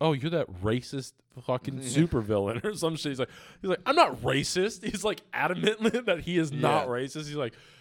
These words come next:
Speaker 1: "Killing a lot of black and brown people, if you ask me." <laughs> Like,
Speaker 2: Then I just love where he, he's just like,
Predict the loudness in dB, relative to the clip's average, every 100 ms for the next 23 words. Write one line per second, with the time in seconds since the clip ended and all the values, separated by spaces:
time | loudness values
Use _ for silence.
0 | -20 _ _ 0 2 2 2 2 2 2
1 | 4 4 0 4 4 4 2 -2 0 0
2 | 2 2 0 0 0 0 -2 -8 -20 -4
3 | -2 4 6 6 8 8 10 6 6 0
4 | 0 -4 -2 -2 -4 -6 -8 -8 -2 -2
5 | 0 -2 -2 -2 -6 -6 -4 -4 -4 -4
6 | -4 -6